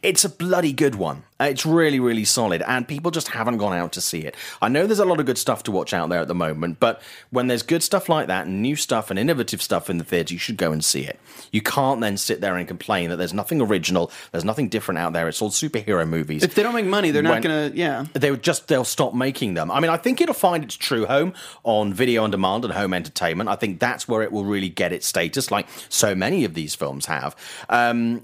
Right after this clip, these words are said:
Speaker 1: but, you know, it's still, it's a great, if you can, if it's showing in your local, uh, multiplex, go and see Popstar, um, Never Stop, Never Stopping. It's funny. It's really funny.
Speaker 2: I, I've been trying to find time to see it,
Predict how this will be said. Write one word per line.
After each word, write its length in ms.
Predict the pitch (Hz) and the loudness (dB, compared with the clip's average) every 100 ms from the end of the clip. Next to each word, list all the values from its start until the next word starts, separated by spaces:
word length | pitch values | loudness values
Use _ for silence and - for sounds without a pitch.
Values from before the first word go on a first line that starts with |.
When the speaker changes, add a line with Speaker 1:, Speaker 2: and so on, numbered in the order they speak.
| 117 | 0
Speaker 1:
but, 280 | 151 131 - | 2 2 -2
you 140 | 147 147 | -4 0
know, 120 | 107 | 0
it's 240 | 104 131 - | 0 -2 0
still, 220 | 160 120 | 0 0
it's 140 | 147 160 | 0 -2
a 40 | |
great, 200 | 165 156 | 0 0
if 120 | 156 | -2
you 60 | 160 | -6
can, 420 | - 185 170 170 | -2 -2 0 -2
if 80 | 131 | -4
it's 120 | - | -4
showing 440 | - 175 165 180 180 | 0 4 4 2 0
in 160 | 143 | 0
your 100 | 135 | 2
local, 360 | 120 110 113 101 - 117 101 | 2 0 -4 -6 -12 -8 -2
uh, 120 | 98 | 2
multiplex, 680 | 110 104 - - 87 82 - - - - 98 | 2 0 -6 -4 -4 -4 -8 -12 -16 -18 0
go 260 | 117 143 156 | 2 4 2
and 160 | 160 | 2
see 300 | - 117 90 - | 2 2 0 -2
Popstar, 640 | 113 - - 95 87 85 - - _ _ 104 117 104 | -4 -2 -4 -2 0 -2 -6 -20 _ _ -20 -8 -2
um, 340 | 104 95 95 78 | 0 0 -4 -8
Never 300 | 104 120 98 | -2 0 0
Stop, 260 | - 101 98 | -2 -2 0
Never 220 | 92 85 | -2 -2
Stopping. 440 | - 78 73 69 - | -4 -4 -8 -12 -4
It's 220 | 139 - | -2 -2
funny. 640 | - - - 143 95 71 - _ _ _ _ _ | -4 -6 -2 0 0 -6 -12 _ _ _ _ _
It's 240 | 135 - 131 | -2 -2 -2
really 380 | 131 131 101 | 2 2 2
funny. 360 | 85 80 76 62 | -2 -4 -6 2
Speaker 2:
I, 280 | 175 170 160 | 4 4 2
I've 100 | 170 | 2
been 140 | 185 | 0
trying 520 | 170 - 156 156 156 - | 0 0 2 2 0 0
to 100 | 147 | 0
find 260 | 156 143 | 2 2
time 220 | 143 135 | 4 2
to 60 | 131 | 2
see 180 | - 135 | 2 2
it, 160 | 156 | 0